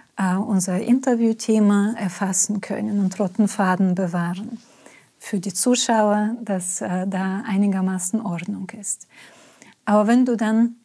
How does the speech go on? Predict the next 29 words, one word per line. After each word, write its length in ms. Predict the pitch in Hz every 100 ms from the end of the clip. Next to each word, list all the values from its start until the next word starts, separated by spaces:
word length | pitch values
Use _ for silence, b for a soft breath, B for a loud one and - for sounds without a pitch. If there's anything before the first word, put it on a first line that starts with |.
| _ _ _ _ _ - - -
ähm, 360 | 208 196 196 202
die 160 | 233 214
Emotionen 680 | 220 220 - 233 294 285 262
sind 300 | 226 226 220
jetzt 360 | 208 - -
erst 300 | 220 190 -
einmal 380 | 196 190 185 180
zweirangig. 1500 | - - 180 180 175 180 - - 185 180 175 175 180 - _ B B B
Aber 220 | 220 196
wenn 180 | 214 220
du 200 | 208 202 B B B
mit 120 | 202
deiner 180 | 185 185
Partnerin 580 | 180 226 233 226 214 196
oder 160 | 190 185
Partner 680 | - 208 208 214 196 214 196
heute 200 | 202 -
Abend 320 | 202 190 196
zu 220 | - 202
Hause 340 | 214 240 220 208
im 140 | 214
Arm 380 | 214 208 247 240
liegst, 440 | 233 262 - - B B B
erlebst 540 | - 208 220 233 - 220
du 60 |
ja 300 | 190 190 190
ganz 360 | 220 196 202 220
andere 360 | 214 202 196 190
Empfindungen 920 | 190 - 233 262 233 208 202 247